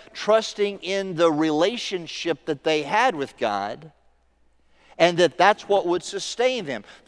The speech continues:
through all the struggles they, they would have of, with anger and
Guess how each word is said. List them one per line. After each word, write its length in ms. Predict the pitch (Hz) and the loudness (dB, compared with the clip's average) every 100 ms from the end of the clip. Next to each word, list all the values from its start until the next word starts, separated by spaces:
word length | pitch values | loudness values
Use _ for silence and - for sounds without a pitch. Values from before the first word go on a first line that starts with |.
| - | -6
through 240 | 226 226 | 0 6
all 220 | 214 269 | 6 6
the 100 | 254 | 2
struggles 520 | - - 269 226 165 | -6 0 2 2 0
they, 160 | 139 135 - | 0 -2 0
they 140 | 147 | 2
would 140 | 139 127 | 2 0
have 380 | 143 135 117 113 | 2 4 4 2
of, 160 | 127 - - | -2 -4 -4
with 160 | 147 - | -2 0
anger 440 | 156 160 127 120 | 0 0 -4 -4
and 200 | 131 127 | -4 -6